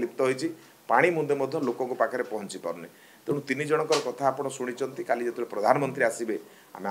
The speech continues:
ଆଶା କରୁଛୁ ଓଡ଼ିଶା ପାଇଁ ଆମକୁ ଦିଶା ମିଳିବ, ଓଡ଼ିଶାବାସୀଙ୍କ ପାଇଁ ଗୋଟେ, ଆ, ସୁଖଦ ଦିନ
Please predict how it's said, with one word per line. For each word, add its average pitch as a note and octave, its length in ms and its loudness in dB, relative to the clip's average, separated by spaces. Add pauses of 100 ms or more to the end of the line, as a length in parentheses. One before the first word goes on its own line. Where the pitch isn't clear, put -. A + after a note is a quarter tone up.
ଆଶା C#3+ 260 -2
କରୁଛୁ C#3 300 -4 (460)
ଓଡ଼ିଶା A2+ 420 0
ପାଇଁ A#2+ 160 -4 (440)
ଆମକୁ G2+ 280 -4 (100)
ଦିଶା A2+ 320 6
ମିଳିବ, C3 220 4 (120)
ଓଡ଼ିଶାବାସୀଙ୍କ G#2 640 -2 (100)
ପାଇଁ A2 160 -6
ଗୋଟେ, G2+ 200 -6 (380)
ଆ, - 120 -4
ସୁଖଦ A2 400 0 (160)
ଦିନ B2+ 120 0